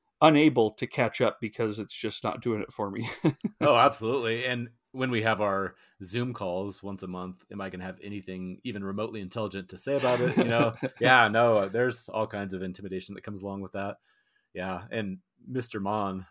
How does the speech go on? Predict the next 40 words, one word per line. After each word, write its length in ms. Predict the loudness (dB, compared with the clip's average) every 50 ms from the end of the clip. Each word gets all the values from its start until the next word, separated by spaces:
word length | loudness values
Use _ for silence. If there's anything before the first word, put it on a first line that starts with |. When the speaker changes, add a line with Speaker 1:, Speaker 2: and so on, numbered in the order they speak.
| _ -14
Speaker 2:
Thomas 280 | -12 -12 -12 -12 -10
Mon, 240 | -8 -8 -6 -8 -8
came 220 | -10 -12 -12 -10
up 120 | -12 -12 _ _ _ _ _ _
quite 240 | -10 -8 -8 -8
a 20 | -8
bit 240 | -10 -10 -10 -10 -12 _ _ -16
on 140 | -12 -8 -8
Speaker 1:
Yeah. 180 | -6 -6 -8 -10 -14 -14
Speaker 2:
the 60 | -12
list 300 | -12 -12 -12 -12 -16 -16 -14
from, 320 | -12 -12 -12 -14 -18 -20 _ _ _ _ _ _ _ _ _ _ _ _ _ _
from 140 | -20 -18 -16
people, 400 | -16 -16 -14 -12 -10 -10 -10 -12
you 60 | -12
know, 120 | -12 -12
everything 340 | -12 -12 -12 -14 -14 -16 -16
from 120 | -14 -14 -14
the 80 | -12
Magic 300 | -10 -10 -12 -12 -14 _
Mountain 260 | -14 -14 -14 -16 -16 -20
to 100 | -18 -16
Doctor 300 | -14 -14 -14 -16 -20 -20
Faustus 580 | _ -18 -16 -16 -18 -20 _ -20 -20 -20 -20 -20 -20
to 320 | -16 -16 -14 -14 -14 -16 _ _ _ _ _ _ _
Joseph 320 | -16 -14 -14 -14 -16 -14
and 80 | -14 -14
His 60 | -14 -14
Brothers 340 | -14 -16 -16 -16 -16 -18 -18
did 180 | -18 -18 -18 -16
come 100 | -18 -18
up 140 | -18 -18 _ _ _ _
quite 180 | -18 -18 -18
a 40 | -18
few 140 | _ -20 -20
times. 380 | _ -18 -18 -16 -16 -18 -18 -16
So 300 | -14 -12 -12 -12 -14 -16 _ _ _ _ _ _ _ _ _ _ _
yeah, 300 | 0 4 6 6 6 4 2
no, 160 | 0 0 0
there's 380 | 0 0 -2 -4 -6 -10 -14